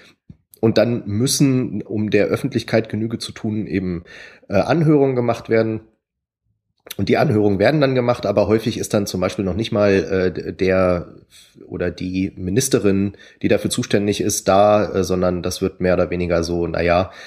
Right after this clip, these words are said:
können wir einen Haken machen, äh, der hat seine Meinung gesagt, äh, und am Ende wird dann das Gesetz so verabschiedet, wie es von vornherein geplant war. Das ist nicht immer so, aber das ist so, äh, sag ich mal, von vornherein erstmal so mein Erwartungswert inzwischen,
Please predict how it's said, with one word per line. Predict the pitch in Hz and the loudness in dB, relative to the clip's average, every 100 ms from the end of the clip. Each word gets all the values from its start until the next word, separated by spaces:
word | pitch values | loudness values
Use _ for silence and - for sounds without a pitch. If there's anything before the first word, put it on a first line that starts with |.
| - | -14
können | - 87 | -6 -2
wir | |
einen | 92 95 | -2 0
Haken | 98 120 98 | 0 0 0
machen, | 95 101 92 | 0 0 -2
äh, | 95 90 | -2 -2
der | 85 85 | 0 0
hat | 85 - | 0 0
seine | 85 | -2
Meinung | 82 85 110 101 | 0 0 0 -2
gesagt, | 95 90 90 - _ - - _ | -2 0 -2 -6 _ -20 -20 _
äh, | - 87 | -2 -2
und | - 90 | 0 -2
am | 95 90 | -2 0
Ende | 95 98 | 2 2
wird | 92 | 2
dann | 98 | 2
das | 90 - | 0 0
Gesetz | 90 90 - | 0 0 -2
so | 92 | -4
verabschiedet, | - - - 107 95 - | -2 -2 0 -2 -2 -2
wie | |
es | 92 | -4
von | - | -4
vornherein | 85 87 87 85 85 | -2 0 0 0 0
geplant | 82 - 82 90 - | -2 -2 -2 -2 0
war. | 80 76 - _ - - - | 0 0 -6 _ -20 -20 -12
Das | - | -6
ist | - - | -4 -4
nicht | 92 - | -4 -2
immer | 139 196 196 | 0 2 2
so, | 170 180 196 - _ - - | 2 0 -2 -6 _ -20 -2
aber | 117 117 | 0 2
das | 107 117 | 2 0
ist | 123 - | -2 -2
so, | 113 113 110 - | 0 2 0 0
äh, | 104 - | -6 -6
sag | 104 110 - | -2 -2 -2
ich | 117 | -6
mal, | 104 101 101 104 101 - _ _ - - - _ | -2 2 4 2 0 -12 _ _ -20 -20 -20 _
von | - - - 110 | -20 -14 -6 -4
vornherein | - 113 127 117 110 | 0 2 4 2 2
erstmal | 117 127 104 | -2 0 0
so | 107 104 | 0 -2
mein | - 98 104 | -2 0 0
Erwartungswert | - 87 87 131 180 175 - 156 175 175 | 0 0 0 0 -2 -4 -2 0 0 -2
inzwischen, | - 156 - 160 226 | -8 -8 -8 -8 -8